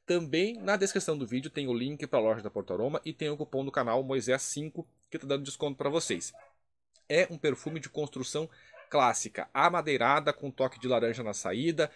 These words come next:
terroso na secagem. Perfume amadeirado, masculino, clássico, formal e extremamente elegante. É versátil, não é muito versátil, mas é versátil, consegue usar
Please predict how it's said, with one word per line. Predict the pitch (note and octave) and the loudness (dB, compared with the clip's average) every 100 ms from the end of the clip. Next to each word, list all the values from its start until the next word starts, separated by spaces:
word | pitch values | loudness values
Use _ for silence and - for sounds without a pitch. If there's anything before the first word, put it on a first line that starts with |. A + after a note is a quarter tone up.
| - - - | -12 -14 0
terroso | C#3+ B2+ D#3 D3 | 0 2 2 2
na | C#3 B2+ | -2 -2
secagem. | A#2+ - B2+ D3 D3 D#3+ - - - _ | -4 0 4 4 2 -4 -12 -20 -20 _
Perfume | G#3 - A3 A3+ A3+ - | -2 0 2 2 2 0
amadeirado, | F3+ F3+ E3+ C3+ C3+ C#3 C#3 | -2 0 2 4 4 4 -2
masculino, | C#3 C3+ - A#2 A#2+ B2+ C3 - - _ | -2 -2 -2 0 0 -2 -6 -14 -20 _
clássico, | C#3 C3 D#3+ - - D#3+ D3+ | 4 6 6 2 -8 -8 -10
formal | - E3 C#3+ B2+ B2+ D3 - | 2 6 6 4 2 2 -2
e | D#3+ D#3 | -8 -4
extremamente | - - D#3 D3 D3+ C3+ B2+ C3 - B2+ | -4 -4 -2 0 0 0 -2 -4 -2 0
elegante. | C3 B2+ F#2+ D#2 - - - - - | 2 0 -4 -6 -12 -16 -20 -18 4
É | F#3 | 4
versátil, | A3 A#3 F#3+ E3+ F#3 - G3 | 8 6 6 6 4 4 -2
não | D#3 C#3+ | 0 0
é | F#3+ | 2
muito | D3+ C#3+ F#3+ G3 - | 2 4 6 4 2
versátil, | A#2+ A2 - B2 D#3 C3+ | 0 0 4 4 4 -2
mas | A#2+ G#2 | -4 -2
é | G2+ | 0
versátil, | D3+ - D#3 E3+ | -2 2 0 0
consegue | C#3 B2+ B2+ | -4 -4 -4
usar | A2+ A#2 A2+ | 0 2 0